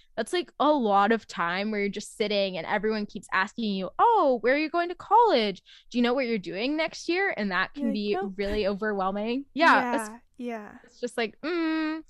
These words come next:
Speaker 1: I don't know. Please stop asking."
Speaker 2: Yes, yes, exactly. No, I, I'm literally guilty of that, because when you're on the other side of it and when you're not going through the process,
Speaker 1: Mm-hmm.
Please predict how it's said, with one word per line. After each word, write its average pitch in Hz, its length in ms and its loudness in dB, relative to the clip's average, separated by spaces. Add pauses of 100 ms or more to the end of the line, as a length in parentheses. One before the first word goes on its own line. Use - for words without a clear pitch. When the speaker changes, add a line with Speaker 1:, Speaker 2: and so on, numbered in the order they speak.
(140)
Speaker 1:
I - 100 0
don't 554 160 6
know. 466 420 4
Please 440 220 6
stop - 180 0
asking." 370 600 4
Speaker 2:
Yes, 214 500 0
yes, 214 540 -2
exactly. 214 600 -4
No, 220 140 -2
I, 233 240 2
I'm 262 280 -2
literally 247 380 0
guilty 208 420 -4
of 240 140 -4
that, 277 300 2
because 240 360 -4
when 226 140 -6
you're 226 140 -4
on 220 100 -4
the 226 120 -4
other 254 180 -2
side 196 260 -4
of 226 100 -8
it 240 100 -2
and 220 120 -8
when 208 140 -6
you're 202 80 -6
not 185 240 -6
going 220 180 -8
through 214 160 -8
the 214 80 -8
process, 247 600 -2
Speaker 1:
Mm-hmm. - 60 -18